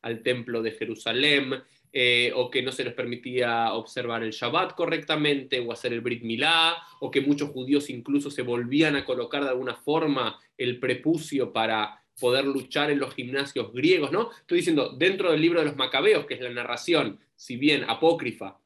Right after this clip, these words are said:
es decir, que no entró en el canon bíblico judío, pero sí entra en otros cánones bíblicos cristianos, y el Midrash, el Talmud, nos cuenta este tipo de políticas, vamos a llamarlas antisemitas o antijudías o asimilatorias, donde los judíos tenían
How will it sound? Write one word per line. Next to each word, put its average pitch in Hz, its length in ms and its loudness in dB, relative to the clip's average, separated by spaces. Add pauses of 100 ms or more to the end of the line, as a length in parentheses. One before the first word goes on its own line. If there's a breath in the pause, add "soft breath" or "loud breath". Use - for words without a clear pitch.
es 104 160 -8
decir, 143 120 -2
que 120 100 0
no 131 80 -2
entró 139 220 -4
en 127 100 0
el 127 120 -4
canon 139 320 2
bíblico 135 400 -4
judío, 151 440 2
pero 107 160 -2
sí - 140 -8
entra 127 240 -4
en 123 80 -4
otros 123 220 -8
cánones 127 440 -2
bíblicos 123 500 -6 (280 soft breath)
cristianos, 139 840 -2 (680)
y 139 140 0
el 135 100 2
Midrash, 139 380 -2
el 151 100 -2
Talmud, 208 420 -2 (180 loud breath)
nos 147 160 -2
cuenta 214 340 2
este 156 180 -4
tipo 185 380 -4
de 156 120 2
políticas, 151 1160 0
vamos 110 220 -10
a 110 100 -10
llamarlas 120 480 -6 (320)
antisemitas 107 840 -6
o 107 100 -6
antijudías 120 1040 4 (220 soft breath)
o 135 140 0
asimilatorias, 180 840 2
donde 208 280 2
los 202 140 0
judíos 202 280 -4
tenían 196 420 -2